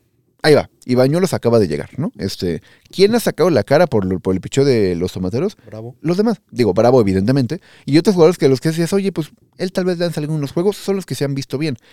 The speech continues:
Speaker 1: Lo que Tomateros sí ha hecho bien, es decir, "Oye, a mí me están dando resultado estos",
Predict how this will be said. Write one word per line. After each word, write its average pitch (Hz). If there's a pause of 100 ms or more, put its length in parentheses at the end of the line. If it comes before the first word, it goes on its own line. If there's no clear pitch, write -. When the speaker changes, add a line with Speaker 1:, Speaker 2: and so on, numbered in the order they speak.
(180)
Speaker 1:
Lo 127
que 123
Tomateros 123
sí -
ha 101
hecho 95
bien, 170 (200)
es 113
decir, 120
"Oye, 147
a 113
mí 131
me 165
están 151
dando 156
resultado 123
estos", 135